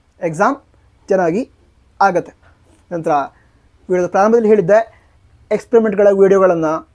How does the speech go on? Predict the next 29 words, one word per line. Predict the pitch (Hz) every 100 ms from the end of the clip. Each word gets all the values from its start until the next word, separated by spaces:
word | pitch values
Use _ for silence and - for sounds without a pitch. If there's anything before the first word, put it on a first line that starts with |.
| 208
ಅಥವಾ | 196 180
ಎಕ್ಸ್ಪೆರಿಮೆಂಟ್ | 165 - 226 196
ವಿಡಿಯೋಗಳ | 190 196 190 190
ಲಿಂಕನ್ನು | 180 170 190 170 160 214 180
ಡಿಸ್ಕ್ರಿಪ್ಷನ್ | 160 175 196 233
ಅದೇ | 175
ರೀತಿ | 165 160
ಟಾಪ್ | 160 180
ನೋಟ್ಸ್ | 196 190 185
ಕೊಟ್ಟಿರೋಂಥ | 190 165 175
ಚೆಕ್ | 220 185 -
ಮಾಡಿ, | 185 208
ನಿಮಗೆ | 185 160
ಖಂಡಿತವಾಗಿ | 190 175 185
ಹೆಲ್ಪ್ | 175 175
ಆಗುತ್ತೆ. | 175 156 208 - _ _ _ _ 196
ಹೇಗಿತ್ತು | 226 214 190 - 233 - _ _ -
ಎಕ್ಸ್ಪ್ಲೇನ್ | 175 - 214
ಮಾಡಿರೋದು | 190 180 175
ಅದನ್ನು | 220 175 214
ಕೂಡ | 220 190
ಕಮೆಂಟ್ | 185 175
ಬಾಕ್ಸಲ್ಲಿ | 185 180 160
ತಿಳಿಸಿ. | 214 - _ _ _ - - - - -
All | 214
the | 254
best. | 220 - - _ _ -
ಜೈ | 175 196
ಹಿಂದ್. | 185 165